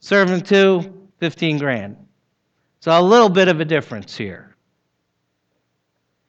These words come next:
It's like, it's a few hundred thousandth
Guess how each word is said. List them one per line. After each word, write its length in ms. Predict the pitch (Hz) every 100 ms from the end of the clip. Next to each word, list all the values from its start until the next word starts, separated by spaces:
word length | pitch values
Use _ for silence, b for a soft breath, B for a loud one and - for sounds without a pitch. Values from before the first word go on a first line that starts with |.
| _ _ _ _ _ _ _ _ _ _ _ _
It's 220 | 147 -
like, 360 | 151 147 - - _ _ _ _ _ _ _ _ _ _ _ _
it's 160 | 127
a 100 | 143
few 280 | 143 165 202
hundred 560 | 160 180 185 160 143 -
thousandth 920 | 127 135 151 139 127 131 113 120